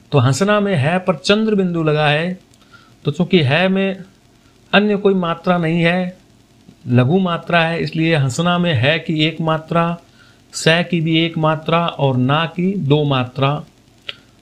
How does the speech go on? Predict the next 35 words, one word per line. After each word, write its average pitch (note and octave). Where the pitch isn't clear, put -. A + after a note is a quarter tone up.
फिर F3
अगला F#3+
शब्द E3
है D#3+
माँ, C#3+
तो C#3
चंद्र G3+
बिंदु G3
की G3
मात्रा F3
का F3
कोई E3+
तात्पर्य E3
नहीं D#3
है, F3
मैं D3+
में F#3+
आ F3+
की G#3
मात्रा E3
लगी D#3
है, D#3+
इसलिए D#3
यह E3+
गुरु F3+
हो D3
जाएगा, C#3
अर्थात D#3
माँ D3
शब्द D3
में F3
दो F#3+
मात्राएं D#3+
मानी D3
जाएगी। A#2+